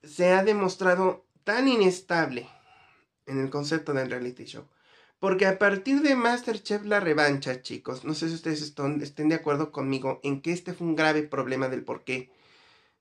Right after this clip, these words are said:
tuvo esa inestabilidad en audiencia. Porque se especula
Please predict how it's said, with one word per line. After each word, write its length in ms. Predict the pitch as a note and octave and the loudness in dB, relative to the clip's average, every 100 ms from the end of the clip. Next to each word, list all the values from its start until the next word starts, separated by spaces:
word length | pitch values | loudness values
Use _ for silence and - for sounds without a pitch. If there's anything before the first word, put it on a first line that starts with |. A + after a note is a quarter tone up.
| _ | _
tuvo 360 | - G#3 G3+ G3+ | -2 0 2 0
esa 240 | F#3+ F#3+ F#3+ | 2 2 4
inestabilidad 600 | F3+ F3+ E3+ D#3 D#3 D3+ | 2 2 0 0 2 2
en 100 | D3 | 2
audiencia. 560 | C#3 D3 C#3+ C#3+ G#2+ - _ _ _ _ _ | 0 0 -2 -2 -8 -10 _ _ _ _ _
Porque 440 | F#3+ F#3+ F#3 F#3+ | 0 0 2 2
se 160 | F#3 G3+ | 2 2
especula 760 | F#3+ - F#3+ C#4+ D4 A#3+ A#3 | 0 -2 -4 0 2 2 0